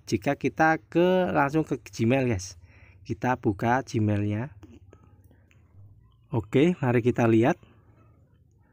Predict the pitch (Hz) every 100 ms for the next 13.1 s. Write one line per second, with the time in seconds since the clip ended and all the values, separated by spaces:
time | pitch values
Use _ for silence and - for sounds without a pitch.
0 | _ 807 807 _ _ _ _ _ _ _
1 | _ _ 131 107 113 175 180 123 113 110
2 | 165 196 160 151 151 - 131 120 117 110
3 | 113 110 139 180 - 120 120 113 107 139
4 | 139 113 131 - 117 - - 113 104 143
5 | - _ _ _ _ _ _ _ _ _
6 | _ _ _ _ - 120 95 120 131 175
7 | 185 185 165 147 - 120 135 156 160 131
8 | 113 104 104 156 117 107 - - 117 131
9 | 156 151 - 127 - 139 151 131 120 120
10 | 113 113 110 110 110 131 185 _ _ _
11 | _ _ _ - 117 - 135 127 120 113
12 | 120 110 117 113 - 110 113 107 113 175